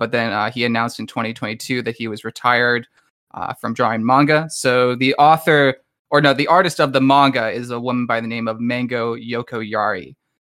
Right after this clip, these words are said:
So yeah, O-, Oshi no Ko, it started recently. Uh, the manga started on April twenty-third, twenty twenty. It is still ongoing,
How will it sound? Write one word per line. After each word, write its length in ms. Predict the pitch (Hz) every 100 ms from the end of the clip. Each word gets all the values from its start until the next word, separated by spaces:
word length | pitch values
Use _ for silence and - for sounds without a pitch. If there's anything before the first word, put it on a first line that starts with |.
| -
So 360 | - 127 127
yeah, 220 | 127 117 - _ _ _ -
O-, 180 | 180 196 - -
Oshi 640 | 214 220 233 233 226 214 -
no 260 | 170 175
Ko, 460 | 156 175 160 165 165 _ _ _
it 140 | 131 - -
started 460 | - 160 170 165
recently. 640 | 139 151 151 143 143 147 143 -
Uh, 280 | 87 90 - _
the 80 | 135
manga 240 | 151 151
started 320 | 151 147 139 135
on 180 | 123 -
April 480 | 143 135 139 131 127 -
twenty-third, 640 | 143 127 127 131 127 123 - _
twenty 240 | - 123
twenty. 340 | 127 156 185 214 - _ _
It 80 | 135
is 120 | 139
still 240 | - 214 202
ongoing, 560 | 175 156 180 226 254